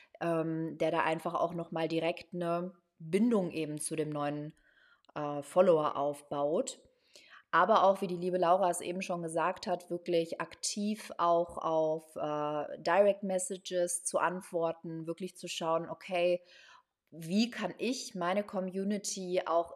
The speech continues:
mit in diesen Dialog einfach auch bringen? Und, ähm, Aktivität muss nicht immer von der Community ausgehen, ne? Ganz im Gegenteil. Also auch man selbst kann als, äh, Creator oder aber auch als Unternehmen, als Brand schauen,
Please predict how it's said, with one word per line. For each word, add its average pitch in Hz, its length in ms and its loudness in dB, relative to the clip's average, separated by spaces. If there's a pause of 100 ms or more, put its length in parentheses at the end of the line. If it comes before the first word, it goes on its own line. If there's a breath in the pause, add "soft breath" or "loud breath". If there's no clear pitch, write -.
(400)
mit 202 260 -2
in 190 200 -2
diesen 180 280 -4
Dialog 180 600 2
einfach 151 440 -6
auch 151 260 -8
bringen? 151 560 -4 (460 loud breath)
Und, 220 580 2
ähm, 185 300 2
Aktivität 202 880 -4 (240)
muss 214 280 -4
nicht 247 360 -2
immer 254 180 -2
von 233 200 -2
der 226 100 -2
Community 214 680 -4
ausgehen, 147 560 -4
ne? 170 160 -4
Ganz 196 220 0
im 180 140 -8
Gegenteil. 170 640 -4
Also 160 260 -4
auch 180 180 -2
man 175 200 -8
selbst 185 500 0
kann 160 300 -6
als, 156 420 -2
äh, 160 180 -8
Creator 185 760 0 (460 loud breath)
oder 208 260 6
aber - 260 6
auch 180 140 6
als - 220 -2
Unternehmen, 185 580 -4
als 165 200 -6
Brand 185 320 4
schauen, 180 460 -2